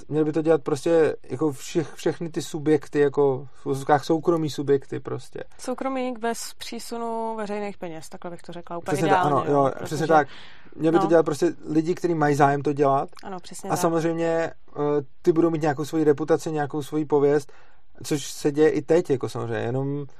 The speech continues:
Speaker 1: je blbý, když do toho zasahuje ještě někdo z pozice nějaký centrální moci
Speaker 2: Hmm.
Speaker 1: a řekne, že uvádět věci na pravou míru znamená toto a toto.
Speaker 2: Jo, jo, jo. No, eh, já bych jenom to jakoby dorozvedla, protože teďka jsme mluvili hlavně o té Evropské unii, ale,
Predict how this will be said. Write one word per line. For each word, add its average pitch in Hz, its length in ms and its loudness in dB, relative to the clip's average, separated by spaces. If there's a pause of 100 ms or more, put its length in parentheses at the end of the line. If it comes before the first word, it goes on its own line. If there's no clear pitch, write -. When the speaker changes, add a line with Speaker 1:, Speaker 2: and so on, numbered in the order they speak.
(400)
Speaker 1:
je 143 160 4
blbý, 151 260 4
když 151 140 0
do 143 80 -2
toho 156 180 6
zasahuje 147 440 2
ještě 131 200 -4
někdo 147 500 4
z 147 60 -6
pozice 135 340 -6
nějaký 143 240 -4
centrální 143 440 0
moci 135 520 0 (540)
Speaker 2:
Hmm. 226 220 -8
Speaker 1:
a 139 100 4
řekne, 143 280 4
že 143 100 4 (320)
uvádět 139 380 4
věci 143 200 2
na 139 100 0
pravou 139 240 4
míru 139 280 0
znamená 135 380 2
toto 131 240 2
a 127 60 4
toto. 123 300 0 (280)
Speaker 2:
Jo, 208 80 -6 (300)
jo, 208 100 -10 (180)
jo. 175 80 -10 (460)
No, 247 320 6
eh, 233 220 6
já 233 120 4
bych 254 160 -4
jenom 277 220 -2
to 285 80 -2
jakoby 277 280 -2
dorozvedla, 254 500 0
protože 247 160 -4
teďka 240 240 -6
jsme 254 140 -8
mluvili 233 320 -4
hlavně 233 260 -4
o 233 40 -8
té 240 120 -6
Evropské 220 420 -8
unii, 220 360 -8
ale, 208 600 -2